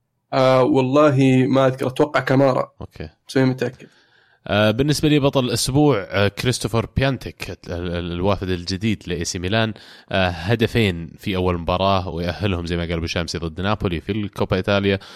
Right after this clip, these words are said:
Speaker 2: وبعدين هدف أمام روما ليخرج، آه، إي سي ميلان بنقطة. آه، بداية رائعة وفعلًا يستاهل بطل الأسبوع. آه، بالنسبة لي بصل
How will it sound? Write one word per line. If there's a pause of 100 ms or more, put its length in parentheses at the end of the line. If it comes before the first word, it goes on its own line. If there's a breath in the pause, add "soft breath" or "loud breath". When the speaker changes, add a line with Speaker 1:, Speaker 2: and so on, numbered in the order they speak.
(240 loud breath)
Speaker 2:
وبعدين
هدف
أمام
روما
ليخرج،
آه،
إي
سي
ميلان
بنقطة. (340 loud breath)
آه،
بداية
رائعة
وفعلًا
يستاهل
بطل
الأسبوع. (380 loud breath)
آه،
بالنسبة
لي
بصل